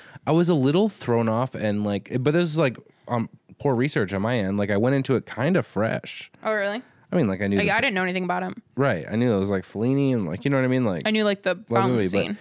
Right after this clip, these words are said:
Speaker 2: but yeah.
Speaker 1: I didn't know the whole setup with, like, the different, basically, let's call 'em chapters or sequences.
Speaker 2: Mm-hmm.
Speaker 1: I didn't understand. So there were, like, sequences I liked more than others,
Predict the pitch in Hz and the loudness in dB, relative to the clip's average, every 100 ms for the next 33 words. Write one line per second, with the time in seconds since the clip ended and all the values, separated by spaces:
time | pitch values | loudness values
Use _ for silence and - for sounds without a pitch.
0 | - - - 214 - 196 208 190 160 151 | -8 -6 -6 -6 0 2 4 4 2 0
1 | - 104 92 120 143 107 - 98 - 95 | 0 -2 0 -2 -2 -4 -2 -4 -4 -6
2 | - 87 95 95 - 95 87 - 107 82 | -6 -6 -4 -4 -6 -8 -8 -4 -4 -4
3 | - 78 67 104 107 104 - 87 - 110 | -4 -4 -4 -4 -4 -6 -10 -8 -8 -6
4 | 120 123 131 - 208 202 196 208 _ _ | -6 -6 -8 -4 0 0 -2 -4 _ _
5 | _ _ _ _ _ 113 151 147 123 139 | _ _ _ _ _ -2 0 0 0 0
6 | 120 - 156 165 160 - - 208 202 151 | 0 2 4 4 2 0 -2 2 2 2
7 | 123 113 110 107 113 117 107 104 98 85 | 2 2 2 2 0 0 2 2 0 0
8 | 87 90 90 90 90 - | 0 2 2 0 -4 -8